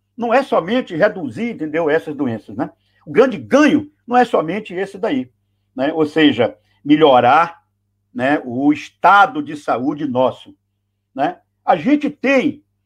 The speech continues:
que ter na cabeça de forma clara que ter acesso às ações de serviços públicos de saneamento básico é um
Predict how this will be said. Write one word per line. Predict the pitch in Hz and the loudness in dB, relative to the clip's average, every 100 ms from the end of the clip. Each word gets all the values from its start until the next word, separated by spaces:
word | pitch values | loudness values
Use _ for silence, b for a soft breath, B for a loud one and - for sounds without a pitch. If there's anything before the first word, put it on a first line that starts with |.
| _ _ | _ _
que | 185 | -16
ter | - 226 | 0 2
na | 240 214 | 2 0
cabeça | 185 123 180 - | -2 0 -4 -4
de | 151 | -10
forma | 147 170 147 127 | -2 0 0 -6
clara | - 165 214 190 120 - _ _ _ _ _ _ _ _ | -2 2 4 2 -2 -10 _ _ _ _ _ _ _ _
que | 190 | -16
ter | - 277 | -4 0
acesso | 254 - - - 247 254 - | 2 0 -8 2 2 2 -2
às | 196 170 | -4 -4
ações | 147 - 175 | -6 -6 -8
de | 151 | -8
serviços | 143 127 135 170 _ | -12 -12 -10 -14 _
públicos | - 185 156 | -16 -16 -10
de | |
saneamento | 160 147 147 123 | -6 -2 -2 -2
básico | 104 180 208 - _ _ - | 4 4 4 -2 _ _ -4
é | |
um | 240 | -2